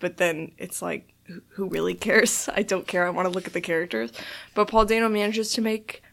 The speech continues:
the setting its own character, and I think as Jake Gyllenhaal and Carey Mulligan begin to, like, split apart, you see this kind of chasm in the location, in the backdrop of, like, these trees that are setting on fire and these big mountains that are separating them.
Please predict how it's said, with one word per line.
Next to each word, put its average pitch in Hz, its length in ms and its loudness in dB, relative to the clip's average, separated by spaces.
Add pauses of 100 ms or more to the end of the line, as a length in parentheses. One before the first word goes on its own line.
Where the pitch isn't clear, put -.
(320)
the 226 80 -4
setting 214 380 2
its 208 180 -2
own 202 200 2
character, 196 580 0
and 165 160 -2
I 165 80 -2
think 165 300 -8
as 151 440 0
Jake 160 260 -8
Gyllenhaal 160 460 -8
and 160 120 -10
Carey 160 220 -10
Mulligan 151 400 -8
begin 160 260 -10
to, 151 60 -10
like, 156 300 -8 (200)
split - 420 -4
apart, 165 520 -2 (240)
you 185 120 -4
see - 260 2
this 175 220 -4
kind 180 220 -8
of - 200 -16
chasm 170 600 -6 (600)
in 185 460 -2 (240)
the 165 240 0 (200)
location, 175 680 -4
in 180 160 -2
the 175 60 -4
backdrop 170 600 -4
of, 156 140 -12
like, 143 280 -6 (400)
these 170 240 -4
trees 165 500 -4
that 170 120 -2
are 165 120 -6
setting 170 440 -6
on 170 140 -8
fire 147 460 -4
and 156 200 -8
these 165 160 -8
big 170 280 -4
mountains 165 460 -4
that 175 160 -8
are 175 60 -10
separating 202 680 -4
them. 214 260 -8